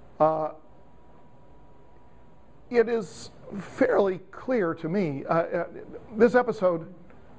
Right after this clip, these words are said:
I've never seen a translation of it. It shows up in a, in a major chronicle, but nobody's ever paid much attention to it. But it seems to me that this epitomizes what is happening at this point, which is that Saladin is claiming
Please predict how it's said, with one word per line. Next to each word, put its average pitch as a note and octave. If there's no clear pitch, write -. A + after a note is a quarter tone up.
I've F3
never A3
seen G3
a E3
translation E3+
of -
it. C#3+
It D3
shows F3+
up D#3
in D3+
a, D3
in D#3
a D#3
major D#3
chronicle, F#3
but D#3
nobody's G3
ever F#3+
paid F#3+
much F3
attention F#3
to D#3
it. D3+
But F#3
it -
seems C4
to -
me A#3
that F#3+
this G3+
epitomizes E3
what F3+
is F#3+
happening G#3
at D#3
this D3+
point, -
which G#3+
is F#3+
that E3
Saladin F3
is G#3+
claiming F#3+